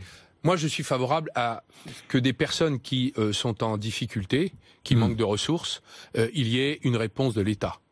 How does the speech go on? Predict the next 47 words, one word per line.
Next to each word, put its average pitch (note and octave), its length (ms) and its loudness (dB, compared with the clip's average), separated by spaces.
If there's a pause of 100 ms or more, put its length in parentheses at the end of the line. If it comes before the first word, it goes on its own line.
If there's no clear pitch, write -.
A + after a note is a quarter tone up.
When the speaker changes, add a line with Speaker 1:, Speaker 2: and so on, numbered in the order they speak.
(140)
Speaker 1:
C'est D3 280 2
d'ailleurs B2 560 0 (200)
ainsi C3 380 -2
que, A#2+ 300 0
quand A#2 120 0
Michel A2 240 0
Rocard G#2 320 0
a G2 100 0
créé G#2+ 200 0
le G2+ 180 2
R G2 100 0
M G#2+ 120 0
I, C#3+ 100 0
c'était G#2+ 280 -2
voté G2+ 260 0
à A2+ 60 0
l'unanimité. A2+ 640 -2 (340)
Quand C#3+ 180 0
on D#3 100 4
a C#3+ 100 0
fait D#3 160 0
le B2+ 200 2
R G#2+ 100 -4
S A2 180 -4
A, D3+ 160 -2
là B2 100 -2
aussi, C3+ 340 -4 (200)
c'était D3 240 0
plutôt C#3 320 0
consensuel. B2 480 -2 (240)
Est-ce G#3+ 160 0
qu'on A#3 160 2
a F#3 40 2
été E3 180 -2
plus A#2 260 -10
heureux ? G2 240 -2 (1000)
Non. A2 180 2 (360)
Pourquoi ? A3 340 2
Parce - 180 -4
que - 60 2
moi, D#3 200 2
je D#3+ 100 0
défends C3+ 260 -2
la E3+ 100 -2
société C#3 380 -4
du B2+ 120 -6
travail. G2 440 -2